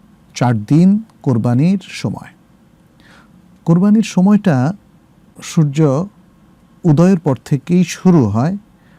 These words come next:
অতএব কেউ যদি সূর্য উদয়ের পরে সালাতুল ঈদ আদায় করে, তাহলে তারপর থেকেই সে কোরবানি করতে পারবে। কেউ যদি সূর্য উদয়ের আগে কোরবানি করে,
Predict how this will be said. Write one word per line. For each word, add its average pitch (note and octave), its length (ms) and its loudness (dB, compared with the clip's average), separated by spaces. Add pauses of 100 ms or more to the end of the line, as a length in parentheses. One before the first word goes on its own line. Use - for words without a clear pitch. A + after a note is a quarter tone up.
(120)
অতএব E3+ 320 -2
কেউ D#3+ 140 0
যদি E3 220 0
সূর্য D3+ 380 -2
উদয়ের D#3 420 0 (640)
পরে C3 420 2 (600)
সালাতুল C3 400 -4
ঈদ D3+ 200 0
আদায় C3+ 260 0
করে, D#3+ 200 -2
তাহলে F#3+ 160 0
তারপর F3 400 -2
থেকেই F#3+ 240 -2
সে - 120 -6
কোরবানি A#2+ 320 -4
করতে A2+ 240 -8
পারবে। - 340 -12 (1300)
কেউ G3 160 4
যদি D3+ 400 2 (760)
সূর্য F3 640 0 (100)
উদয়ের D3 360 2 (120)
আগে A#2 440 0 (1120)
কোরবানি C3 380 2
করে, C#3 340 -4